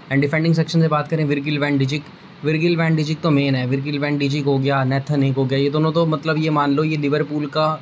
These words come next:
main player है, ये Manchester City का main player है। उसके बाद डी ब्लाइंड ने काफ़ी time बिताया है अपना Ajax team में। उसके बाद जब Ajax छोड़ी तो अभी भी काफ़ी अच्छा खेल रहा है,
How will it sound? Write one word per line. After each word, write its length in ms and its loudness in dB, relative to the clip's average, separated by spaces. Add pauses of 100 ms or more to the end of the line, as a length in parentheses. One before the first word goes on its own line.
main 300 0
player 260 -2
है, 80 0
ये 340 0
Manchester 380 -2
City 240 -4
का 120 0
main 180 -2
player 260 -2
है। 180 -2 (420)
उसके 220 0
बाद 140 2
डी 180 0
ब्लाइंड 220 0
ने 80 0
काफ़ी 420 -2
time 320 0
बिताया 340 0
है 140 -2 (480)
अपना 600 0 (800)
Ajax 440 0
team 160 2
में। 200 0
उसके 200 -2
बाद 140 0
जब 120 2
Ajax 380 0
छोड़ी 260 4
तो 100 2
अभी 160 2
भी 120 2
काफ़ी 280 0
अच्छा 220 -2
खेल 240 0
रहा 100 0
है, 80 -4